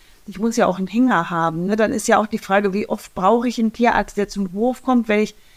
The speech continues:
Glück habe und das Pferd ist generell jetzt nicht, äh, permanent krank und ich lasse vielleicht zwei, dreimal im Jahr für irgendeine Kleinigkeit oder eine Impfung oder so den Tierarzt auf den Hof kommen, dann rechnet es sich natürlich auch nicht mehr für das gleiche Geld, einen Hänger zu kaufen.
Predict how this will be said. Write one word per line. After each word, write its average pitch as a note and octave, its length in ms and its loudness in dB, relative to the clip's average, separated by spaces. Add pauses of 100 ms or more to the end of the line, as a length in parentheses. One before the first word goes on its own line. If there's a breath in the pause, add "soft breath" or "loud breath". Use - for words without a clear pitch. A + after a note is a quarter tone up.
(140 soft breath)
Glück A3+ 340 2
habe A#3+ 200 4
und G3+ 160 0
das G3 140 -6
Pferd A3 260 2
ist G3+ 140 -4
generell G#3 500 2
jetzt G#3 220 0
nicht, G#3+ 260 -8
äh, G3+ 200 0
permanent G3 580 -2 (100)
krank A#3 380 0 (320)
und G#3 160 0
ich G3+ 200 -4
lasse G#3+ 300 -2
vielleicht G#3 240 -2
zwei, G3+ 160 2
dreimal G3+ 360 2
im G3+ 120 0
Jahr G3+ 380 4
für G#3 280 -6
irgendeine G#3 300 -2 (480)
Kleinigkeit G#3 640 0
oder G3 140 -2
eine G3 140 0
Impfung G#3+ 400 -2
oder G3+ 180 2
so G3 100 -2
den G3 160 -2
Tierarzt G#3 320 0
auf F3 100 -2
den F3+ 140 -10
Hof G3 240 -6
kommen, G#3+ 240 0 (680 soft breath)
dann G3+ 200 2
rechnet A3+ 440 2
es G#3 100 -2
sich G3 160 -4
natürlich G3+ 400 -2
auch G3+ 80 2
nicht G#3+ 220 -2
mehr G3 100 -4
für - 100 -16
das G3 140 0
gleiche F#3 320 0
Geld, F#3+ 240 -2
einen F#3 160 0
Hänger A#3+ 280 4
zu - 100 -20
kaufen. - 420 -12